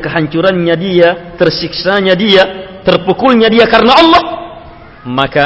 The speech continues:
tuntutannya minta kepada Allah, jangan kepada makhluk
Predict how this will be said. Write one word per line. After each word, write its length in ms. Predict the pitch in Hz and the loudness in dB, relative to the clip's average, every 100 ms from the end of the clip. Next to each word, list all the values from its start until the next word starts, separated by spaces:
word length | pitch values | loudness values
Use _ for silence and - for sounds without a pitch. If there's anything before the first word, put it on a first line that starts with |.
| 147 - - - | -2 -10 -20 -6
tuntutannya 640 | 139 127 135 139 139 131 | -6 -4 -2 -2 0 -2
minta 320 | 117 156 131 120 | 0 0 0 -2
kepada 240 | 117 113 | 0 -2
Allah, 400 | 101 95 - - - - - - - - - - - - _ - | -4 -10 -14 -18 -20 -20 -20 -20 -20 -20 -20 -20 -20 -20 _ -4
jangan 240 | 139 139 | 0 0
kepada 320 | 123 127 120 120 | 0 0 0 0
makhluk 280 | 123 117 | -2 -8